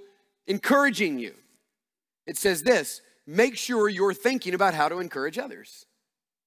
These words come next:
I, I, I think our first response to that would be, "You're right, I need a lot of people in my life," which is true,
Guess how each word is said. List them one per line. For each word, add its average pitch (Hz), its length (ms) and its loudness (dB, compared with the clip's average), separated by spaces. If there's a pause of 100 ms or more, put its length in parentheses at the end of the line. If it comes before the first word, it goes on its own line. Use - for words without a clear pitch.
(1400)
I, 202 240 0 (100)
I, 202 100 -2
I 226 220 0
think 247 220 -2
our 202 100 2
first 269 400 2
response 202 360 -2
to 165 100 -8
that 160 160 0
would 147 140 -10
be, 151 100 -2
"You're 147 240 -4
right, 147 340 2
I 127 80 -6
need 135 160 -2
a 151 60 0
lot 131 140 -2
of 123 60 -10
people 123 260 -10
in 107 80 -10
my 107 120 -10
life," 110 300 -8
which 131 160 -14
is 120 100 -16
true, 139 480 -6